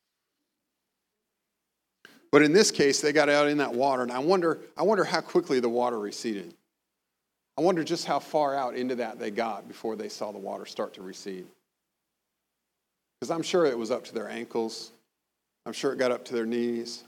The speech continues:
I'm sure at some point they may have had the ark and just doing all they could to keep their necks above water before they started it to recede. And I can't help but think that sometimes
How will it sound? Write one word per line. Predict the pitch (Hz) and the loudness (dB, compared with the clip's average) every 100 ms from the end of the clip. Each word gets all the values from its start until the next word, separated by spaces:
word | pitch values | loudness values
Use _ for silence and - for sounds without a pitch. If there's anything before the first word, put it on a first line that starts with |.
| 120 | -8
I'm | |
sure | 120 165 139 | -2 0 0
at | |
some | - 143 | 0 -4
point | - 123 110 | -4 -4 -2
they | 131 | -4
may | 143 | -4
have | 123 | -6
had | - 120 | -6 -8
the | 110 | -6
ark | 117 120 117 | -4 -4 -6
and | 120 | -10
just | 113 110 | -10 -6
doing | 123 107 | -2 -2
all | - 131 156 | -2 0 2
they | 156 139 | 2 0
could | 139 139 117 | -2 -4 -4
to | 110 | -4
keep | - 113 | -8 -6
their | 120 | -4
necks | 113 110 - | -4 -6 -8
above | 107 98 95 | -10 -8 -8
water | 98 95 90 87 _ _ _ _ _ _ _ _ _ _ - | -6 -6 -8 -14 _ _ _ _ _ _ _ _ _ _ -10
before | - 123 | 0 2
they | 117 | 2
started | 120 - 104 104 | 0 -2 -4 -4
it | 104 - | -8 -8
to | 110 | -6
recede. | 101 101 - 92 90 - _ _ _ _ _ _ _ - | -6 -6 -8 -10 -12 -18 _ _ _ _ _ _ _ -10
And | 110 | -6
I | |
can't | 104 160 131 | -2 0 0
help | 135 - | 0 -2
but | 117 | -4
think | 131 123 | -2 -4
that | - | -8
sometimes | - 135 123 123 117 113 - | -8 -8 -6 -6 -6 -8 -10